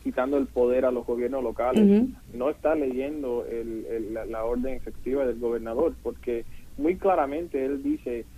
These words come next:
Speaker 1: todavía pueden a, a, a tener órdenes locales,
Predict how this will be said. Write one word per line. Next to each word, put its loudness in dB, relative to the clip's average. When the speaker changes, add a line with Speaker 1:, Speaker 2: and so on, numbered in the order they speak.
Speaker 1:
todavía 2
pueden -4
a, -8
a, -10
a -12
tener -4
órdenes 0
locales, -2